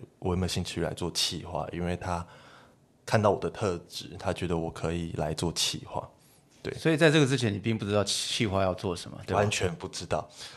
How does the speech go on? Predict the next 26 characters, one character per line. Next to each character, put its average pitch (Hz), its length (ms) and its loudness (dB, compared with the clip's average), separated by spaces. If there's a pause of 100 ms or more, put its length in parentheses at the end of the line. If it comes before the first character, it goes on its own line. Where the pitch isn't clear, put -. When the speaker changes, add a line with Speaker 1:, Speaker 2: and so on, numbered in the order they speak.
(100)
Speaker 1:
而 135 80 4
且 160 220 8 (220)
很 123 160 4
巧 107 220 4
的 98 40 4
是， 123 140 2
我 95 300 4
那 127 100 6
时 104 80 2
候 101 100 4
就 101 120 0
在 104 100 4
想 87 220 -4
我 80 40 -4
的 82 80 -4
人 85 140 0
生 95 100 2
要 90 60 4
做 87 160 0
什 80 140 -6
么， - 80 -4
因 110 60 2
为 123 40 4
我 92 140 4
觉 85 120 -2
得 82 220 0